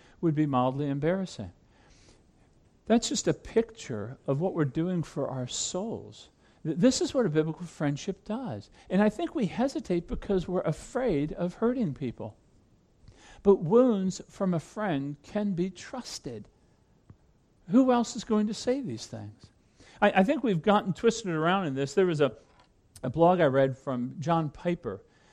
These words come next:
about the hesitancy we have to speak the truth to somebody, because what happens is they get hurt and then they hold us accountable and they hold us guilty. Because if I don't say the right thing to you, let's say I come up and I speak something to you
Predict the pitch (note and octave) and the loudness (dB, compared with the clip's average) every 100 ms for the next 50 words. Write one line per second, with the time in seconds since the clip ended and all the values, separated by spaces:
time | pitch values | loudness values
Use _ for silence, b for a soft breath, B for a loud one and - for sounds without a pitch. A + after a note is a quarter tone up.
0 | b - C#3+ F3+ F3 F3 - C#3+ - G#3+ | b -2 4 4 4 0 -2 -4 -2 0
1 | A3 A#3+ G#3 D3+ - C#3+ C#3 C3+ - G3 | 2 0 0 -2 -4 -4 -2 -4 -4 0
2 | C#3+ A2 B2+ - b b b - E3+ - | 0 0 -2 -8 b b b 0 0 2
3 | B3 B3+ - - - B3 A3 F3+ - D#3+ | 0 0 -2 -8 -2 -2 -2 -8 -4 -2
4 | D3+ D3+ E3 E3 - E3 E3 C#3+ G#3+ B3 | 0 -2 0 -2 -2 -2 -2 -2 0 0
5 | F#3 C#3 C#3+ C3+ F3+ A3 G3 - A3+ D3 | -2 -4 -2 2 4 4 -2 0 2 2
6 | - _ b b D#3+ F3+ F#3+ F#3 D#3 G3 | -2 _ b b 2 4 4 4 4 4
7 | F#3 F3 - F3+ E3 A2 A2 C#3 A2+ F#3+ | 4 0 0 2 2 -2 -2 0 4 4
8 | E3+ - F3 G3+ G3+ B2+ - b b b | 4 0 6 6 6 -4 -10 b b b
9 | F3+ F#3+ F3+ B3 D#4+ - A3 G#3 G3 A3 | 4 6 8 8 8 6 6 8 8 6
10 | A3 A#3 A3 B2 C3 G3+ A#3+ A3+ G3 G3+ | 4 2 2 4 4 4 4 0 2 4
11 | G3 G3+ D#3 B2+ - - G3+ F#3+ G3+ G3+ | 4 4 2 0 -2 2 2 2 -4 -4
12 | G3+ F#3 F#3 F3+ G3 G#3 | -4 -6 -4 6 6 6